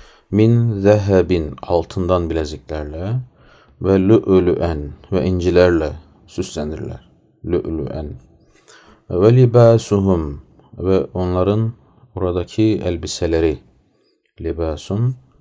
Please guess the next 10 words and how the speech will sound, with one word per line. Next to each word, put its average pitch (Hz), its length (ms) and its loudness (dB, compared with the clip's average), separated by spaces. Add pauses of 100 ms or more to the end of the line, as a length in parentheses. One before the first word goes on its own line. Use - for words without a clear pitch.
(100)
libasuhum 85 600 -2
fiha, 87 480 0
orada 90 560 -4 (420)
harirun. 90 840 0 (600)
Yani 73 260 -10
nedir? 92 340 -2 (200)
İpektir. - 640 -4 (160)
Harir. 78 480 -6 (840)
E, 82 160 -8
ipektir. 90 760 -4